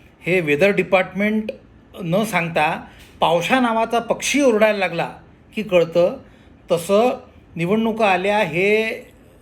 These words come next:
इलेक्शन कमिशन न सांगता जेव्हा नेत्यांची जहाल भाषणं सुरू होतात तेव्हा निवडणुका आल्या असे जाहीर होते.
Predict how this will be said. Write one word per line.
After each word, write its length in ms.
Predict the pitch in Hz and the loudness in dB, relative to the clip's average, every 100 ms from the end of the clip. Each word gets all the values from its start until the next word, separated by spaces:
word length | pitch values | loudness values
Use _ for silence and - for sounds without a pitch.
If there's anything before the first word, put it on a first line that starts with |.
| - | -12
इलेक्शन 440 | 151 170 170 202 | -8 -6 -4 -4
कमिशन 600 | 170 160 170 - 196 196 196 - - - | -2 -4 -4 -2 -2 -2 -8 -14 -20 -10
न 200 | 175 202 | -4 -4
सांगता 560 | - 156 160 180 220 269 - - - - 131 | -4 -8 -6 -6 -6 -10 -16 -20 -20 -20 -4
जेव्हा 340 | 156 175 196 269 | 0 2 2 2
नेत्यांची 580 | 233 208 233 233 202 | 2 2 0 0 -2
जहाल 340 | 214 185 170 214 | -2 0 0 -2
भाषणं 320 | 175 160 190 | -2 -4 -6
सुरू 240 | 180 175 | -6 -6
होतात 340 | 175 170 170 170 170 - - - | -4 -2 0 0 -4 -18 -20 -8
तेव्हा 200 | 156 170 | -4 -2
निवडणुका 500 | 165 151 151 151 160 | -2 -4 -6 -6 -4
आल्या 320 | 143 131 147 156 - - - | -4 -2 -4 -4 -12 -20 -18
असे 240 | - 156 | -12 -10
जाहीर 340 | 151 131 127 123 | -6 -6 -6 -8
होते. 360 | 123 123 123 | -10 -14 -18